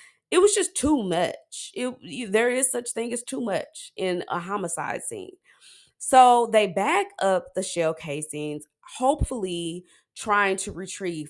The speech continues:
fingerprints or D N A from the shell casings that are found on the scene. So they turn that over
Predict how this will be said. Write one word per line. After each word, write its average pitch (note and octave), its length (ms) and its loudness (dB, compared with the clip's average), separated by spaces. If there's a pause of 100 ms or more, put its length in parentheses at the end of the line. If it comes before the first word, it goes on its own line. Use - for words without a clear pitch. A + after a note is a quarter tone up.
(140)
fingerprints G#3+ 840 -6
or F#3 160 0
D F#3 340 -6
N F3+ 120 -4
A D#3 200 -2
from D#3+ 240 -8
the D#3 80 -6
shell D#3 260 -4
casings D3 460 -6
that C#3+ 140 -2
are C#3+ 80 -2
found C#3 280 -8
on C3+ 140 -8
the C3+ 80 -8
scene. - 340 -10
So D#3 240 -2
they D3 180 0
turn A3 320 -4
that G#3+ 160 0
over E3+ 480 0